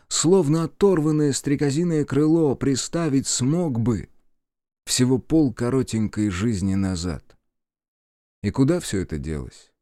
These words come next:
Куда это всё ушло? Отчего и почему? Даже понять невозможно. Да и было ли когда-нибудь, не приснилось ли, ни из сказок ли и книг,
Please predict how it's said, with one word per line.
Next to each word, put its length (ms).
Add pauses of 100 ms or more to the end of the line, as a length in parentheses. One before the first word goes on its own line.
(600)
Куда 300
это 200
всё 220
ушло? 460 (600)
Отчего 580
и 60
почему? 640 (680)
Даже 340
понять 480
невозможно. 800 (720)
Да 120
и 80
было 300
ли 140
когда-нибудь, 800
не 160
приснилось 840
ли, 280 (280)
ни 200
из 100
сказок 580
ли 180
и 40
книг, 580